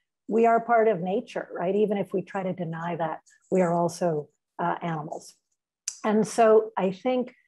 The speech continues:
the pandemic has really created potentially an inflection point for things to be different. Um, as Saira and Mark also talked about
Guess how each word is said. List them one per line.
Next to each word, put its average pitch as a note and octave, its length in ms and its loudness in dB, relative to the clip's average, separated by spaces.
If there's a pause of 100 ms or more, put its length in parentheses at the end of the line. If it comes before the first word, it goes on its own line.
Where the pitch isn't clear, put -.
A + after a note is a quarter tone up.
(220)
the G3+ 120 -2 (200)
pandemic G#3+ 800 0 (400)
has F#3 240 -2
really C#4 800 2
created F#3+ 680 0 (480)
potentially G3+ 760 -4 (240)
an G3+ 60 -6
inflection G3+ 600 -4
point F#3 380 -8 (380)
for G#3 160 2
things F#3 460 -4
to - 100 -10
be E3 340 -4 (320)
different. - 380 -4 (240)
Um, E3+ 400 0 (180)
as F3 160 -2
Saira F3 640 0 (320)
and F3+ 100 -2
Mark E3+ 240 -4
also F3 300 -4
talked F#3+ 340 -4
about E3 280 -4